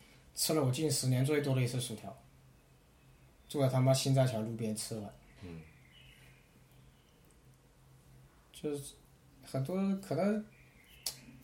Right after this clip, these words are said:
Speaker 1: 包括我这次去看，还有那种新斋桥有个西，就赔钥匙，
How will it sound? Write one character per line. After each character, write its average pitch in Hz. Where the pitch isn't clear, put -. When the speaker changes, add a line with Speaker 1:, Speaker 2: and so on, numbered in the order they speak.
Speaker 1:
包 170
括 170
我 143
这 160
次 160
去 156
看， 160
还 143
有 143
那 143
种 120
新 -
斋 156
桥 139
有 135
个 135
西， -
就 151
赔 156
钥 220
匙， 113